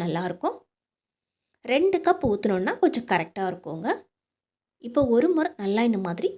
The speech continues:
கிளறி விட்டுக்கலாம். பச்சை பயிர் நல்லா வெந்துச்சுன்னா நல்லா திக்காக ஆரம்பிக்கும். அதுலேருந்து கொஞ்சம் மாவு மாதிரி வர ஆரம்பிக்கும். அதுவே நல்லா டேஸ்ட் கொடுக்கும். இப்போ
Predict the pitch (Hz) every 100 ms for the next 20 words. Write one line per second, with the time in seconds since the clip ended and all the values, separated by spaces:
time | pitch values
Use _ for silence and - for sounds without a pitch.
0 | - 196 190 190 185 175 175 226 - -
1 | _ _ _ _ _ _ _ _ _ _
2 | 311 320 - - 359 247 208 269 240 208
3 | 240 285 190 196 294 190 202 240 233 -
4 | - 226 202 180 175 175 160 254 320 190
5 | 202 226 220 190 196 196 190 185 202 220
6 | 202 220 302 202 185 160 156 165 165 156
7 | - 202 202 302 294 196 220 233 180 175
8 | - 175 170 160 302 392 - _ _ _
9 | _ _ _ 285 285 277